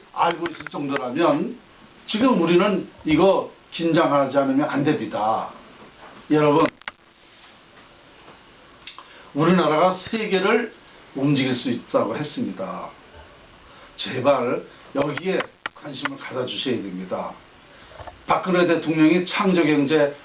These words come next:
아무리 부르짖고 국군용성 아무리 얘기를 하고 문화용성 아무리 얘기해도 그 속에는 다 풍수밖에 없습니다.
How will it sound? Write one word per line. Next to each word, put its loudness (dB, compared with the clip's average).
아무리 2
부르짖고 0
국군용성 2
아무리 2
얘기를 2
하고 0
문화용성 2
아무리 2
얘기해도 2
그 2
속에는 0
다 2
풍수밖에 -6
없습니다. -12